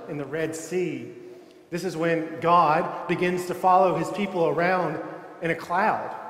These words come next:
the original helicopter parent, so to say. But he wants to dwell with them more intimately. So God instructs Moses to build a tent or a tabernacle where he can move around in a more intimate way. This arrangement works well for the most part. God does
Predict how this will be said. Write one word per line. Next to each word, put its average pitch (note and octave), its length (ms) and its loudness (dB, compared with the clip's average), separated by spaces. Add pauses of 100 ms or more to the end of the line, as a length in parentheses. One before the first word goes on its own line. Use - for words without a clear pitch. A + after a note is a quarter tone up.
the C#3 80 -6
original D3+ 440 -4 (120)
helicopter C3+ 500 -8
parent, C#3 460 -10
so C#3+ 120 -8
to B2 100 -14
say. B2+ 340 -6 (840)
But F#3+ 80 -8
he E3 100 -8
wants A3 280 -4
to F#3+ 80 -6
dwell F3 280 -4
with E3+ 220 -4
them D3 240 -8
more D#3 260 -4
intimately. C#3+ 600 -12 (160)
So G3 120 -2
God G3 560 2
instructs F#3+ 460 -2
Moses F3 400 2
to F3+ 100 -6
build F3 220 -2
a C3 60 -4
tent G3+ 440 -4
or D#3+ 120 -6
a C#3+ 40 -8
tabernacle D#3 800 -6 (380)
where E3+ 100 -6
he F#3+ 120 -2
can E3+ 200 -6 (220)
move E3+ 320 -4
around F#3 260 -2
in E3 100 -2
a D#3+ 40 -6
more E3+ 180 -4 (120)
intimate E3 520 -8
way. F3 440 -2 (600)
This G3+ 280 0
arrangement F#3+ 640 -2
works F#3 280 -2
well E3 220 0
for F#3 140 -4
the F3+ 80 -4
most D#3 320 -4
part. E3+ 280 -4
God F3 300 -2
does F3 240 -4